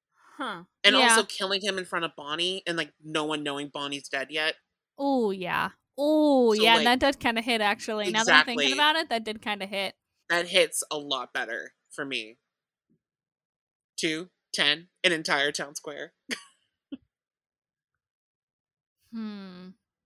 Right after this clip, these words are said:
Speaker 2: And plus, like, it has, like, that cool opener, like, it's the first time they've ever done, like, a real, like, time jump on the show. So they did, like, that fun, like, fill in the blank. Like, with the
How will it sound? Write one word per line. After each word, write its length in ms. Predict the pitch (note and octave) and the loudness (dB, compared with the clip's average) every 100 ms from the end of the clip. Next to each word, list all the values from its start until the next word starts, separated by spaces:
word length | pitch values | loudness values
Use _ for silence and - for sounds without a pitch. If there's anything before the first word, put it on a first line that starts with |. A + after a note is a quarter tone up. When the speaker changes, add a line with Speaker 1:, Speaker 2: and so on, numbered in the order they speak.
| _ _ _ | _ _ _
Speaker 2:
And 160 | D#4 E4 | -4 0
plus, 200 | F4+ E4 | 0 2
like, 140 | A3+ | 0
it 80 | A3+ | 0
has, 160 | B3 B3 | 0 0
like, 140 | B3 | 0
that 140 | A#3+ A3 | 0 -2
cool 240 | G#3+ G3 | -4 -2
opener, 400 | F3 F3 G3 F#3+ | -2 -2 0 0
like, 220 | F#3 E3 - | 0 0 0
it's 160 | F#3+ | -2
the 140 | - A3 | -4 -4
first 260 | G#3+ G#3+ | -4 -2
time 140 | G#3 G3 | -2 -2
they've 120 | F#3+ | 0
ever 220 | E3+ E3+ | 0 0
done, 160 | F3 E3+ | -2 -4
like, 140 | E3 | -6
a 20 | |
real, 240 | D#3+ D#3+ D#3 | -6 -4 -2
like, 140 | D3 - | -4 -6
time 320 | - D3 D#3 | -8 -6 -6
jump 240 | F3+ E3+ | -6 -6
on 100 | F#3 | -8
the 60 | G3 | -6
show. 440 | - G3+ G3+ A3 - _ _ _ _ _ _ | -4 -2 -4 -6 -12 _ _ _ _ _ _
So 100 | - F3 | -10 0
they 100 | F3+ | 2
did, 180 | F3+ | 2
like, 160 | E3 E3 | 0 0
that 160 | E3 D#3+ | -2 -2
fun, 260 | F3 E3 | -6 -4
like, 200 | D#3 D3+ _ | -4 -6 _
fill 180 | G3 A#3 | 2 2
in 100 | C4 | -2
the 60 | |
blank. 440 | C#4+ B3+ D#4 G#3 - _ - _ _ _ _ _ _ _ _ _ _ _ _ _ _ _ _ - | -4 0 0 0 -2 _ -20 _ _ _ _ _ _ _ _ _ _ _ _ _ _ _ _ -2
Like, 160 | E3 | 0
with 140 | E3+ E3 | 0 2
the 160 | D#3 | 2